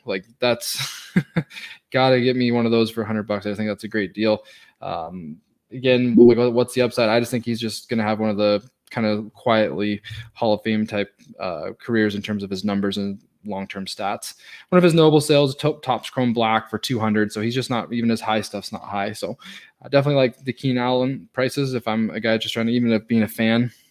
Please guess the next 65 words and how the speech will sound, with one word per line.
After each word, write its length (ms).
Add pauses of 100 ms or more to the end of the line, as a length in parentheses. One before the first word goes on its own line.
(340)
of, 300 (100)
uh, 460
Keenan 240
Allen 220
or, 200 (840)
uh, 280
what 100
he 80
does 140
at 80
the 40
receiver 260
position, 340
I 100
would 160
definitely 380
invest 320
in 80
that 140
a 20
little 160
bit. 180 (600)
Yeah, 140
Henry 280
Ruggs, 520
kind 140
of 80
a 20
disappointing 460
rookie 220
year. 420
Uh, 180
he's 140
kind 180
of 60
the 20
guy 120
that 100
I 40
put 200
for 80
the 80
Raiders. 480 (400)
Uh, 160
two 140
thousand 160
twenty 180
N 60
F 60
L 120
Prizm, 500
sixty 340
bucks 340
is 80
what 60
he's 100
going 140
for 100
at 100
P 80
S 80
A 80
ten. 180
Not 220
much. 360